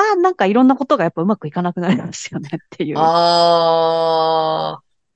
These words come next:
Speaker 2: 勝手にこう、上司だからこう振る舞わねばならないみたいな思い込み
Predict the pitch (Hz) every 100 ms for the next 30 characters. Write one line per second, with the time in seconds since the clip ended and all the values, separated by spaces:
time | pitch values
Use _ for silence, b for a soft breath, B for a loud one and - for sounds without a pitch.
0 | _ - 294 - 370 302 302 294 269 -
1 | - 220 285 226 202 185 170 - 285 262
2 | - 240 262 220 233 240 262 226 185 175
3 | 165 139 - 160 185 226 202 165 - -
4 | - 131 127 - _ _ _ _ _ _
5 | _ _ 160 175 196 190 196 170 170 -